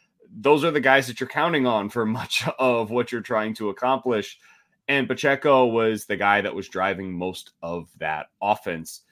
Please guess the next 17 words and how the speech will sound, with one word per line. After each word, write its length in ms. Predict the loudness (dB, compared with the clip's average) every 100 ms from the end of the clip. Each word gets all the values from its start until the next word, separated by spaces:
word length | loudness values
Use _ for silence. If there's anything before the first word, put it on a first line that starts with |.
| _ _ _
He 200 | -4 0
brings 340 | 2 2 2
a 60 | 0
physicality 840 | 0 -2 4 6 8 6 2 2
that 260 | 0 -2 -4
this 240 | -4 -6 0
offense 440 | 2 2 0 -6
really 540 | -12 -6 -4 -2 -2
needs. 420 | -4 -4 -4 -6 -6
And 200 | -4 -2
when 100 | 0
you've 120 | 0 2
got 180 | 2 4
Wanya 340 | 2 4 2
Morris 400 | 4 6 6 4
in 140 | 0
there, 340 | 2 2 0